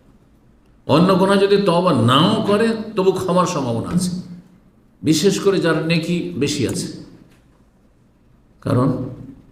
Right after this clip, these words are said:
ঠিক দুনিয়ার পাক নাপাক বস্তুর মতো, পানি আপনার পাঁচ লিটার,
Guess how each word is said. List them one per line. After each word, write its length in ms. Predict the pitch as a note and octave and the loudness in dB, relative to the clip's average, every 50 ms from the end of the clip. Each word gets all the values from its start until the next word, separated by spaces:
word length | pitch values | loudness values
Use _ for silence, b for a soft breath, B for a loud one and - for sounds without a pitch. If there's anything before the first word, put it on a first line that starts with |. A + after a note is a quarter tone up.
| _ _ _ _ _ _ _ _ - | _ _ _ _ _ _ _ _ -4
ঠিক 160 | - E3+ E3+ D#3 D3+ | 0 2 4 4 6
দুনিয়ার 420 | C#3 D#3+ D#3 D#3 D#3 D3+ D#3 D#3+ - - - - - - - - - - - - _ - - - _ _ _ _ | 6 6 6 6 6 4 4 4 2 0 -2 -4 -6 -8 -10 -14 -18 -20 -20 -20 _ -20 -20 -20 _ _ _ _
পাক 180 | - C#3+ C#3+ C#3+ D3 | 0 2 2 4 4
নাপাক 360 | D3+ D3+ D3+ D3+ D#3 D#3 C#3 - | 4 4 4 4 4 2 2 4
বস্তুর 360 | D3 C#3+ - - - D#3 C3+ | 4 2 2 2 2 2 2
মতো, 280 | A#2+ A2 G2 - - - - - - - - - - _ _ _ _ _ _ _ _ _ - | 2 2 0 -2 -4 -8 -10 -14 -16 -18 -20 -20 -20 _ _ _ _ _ _ _ _ _ 0
পানি 280 | C#3+ D#3 E3 E3 E3+ E3+ E3 | 2 2 4 4 4 2 2
আপনার 280 | D#3 C#3+ D#3 D#3 D3+ D3+ D3+ D#3+ | 2 2 0 0 0 0 0 0
পাঁচ 160 | E3 D#3+ - - - | 0 0 0 0 0
লিটার, 300 | D3+ D3 D3 D3 D#3 | 0 2 2 0 -2